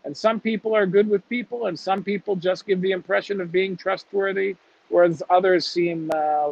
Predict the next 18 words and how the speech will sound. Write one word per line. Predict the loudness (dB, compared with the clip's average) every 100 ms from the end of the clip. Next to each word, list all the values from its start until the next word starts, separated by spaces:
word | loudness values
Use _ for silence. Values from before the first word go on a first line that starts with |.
| -6
if | 0
they | 2
lack | 4 2 2
confidence | 0 0 -2 -4 -6
themselves, | -6 -6 0 2 2 0 -10 _ _ _ _
just | 0 0 0 -2
sounds | 0 0 0
like | 0 0 -4 -4
empty | -4 -4 -2 0 0 -2
sales | -6 -2 0 2 0 -6 -14 -8
words. | -2 -2 -4 -14 -20 -20 _ _ _ _ _ _ _ _ _ _ _ _ _ _ _ _ _ -8
And | -2
ironically, | 2 4 4 4 0 -2 -4 -6 _ _ _ _ _ _ _ -12
the | -8
closer | 0 2 2 0 2 4 4
a | 2
candidate | -2 -2 -2 0 0 0 0 -4
grows | -2 2 4 2 0 -4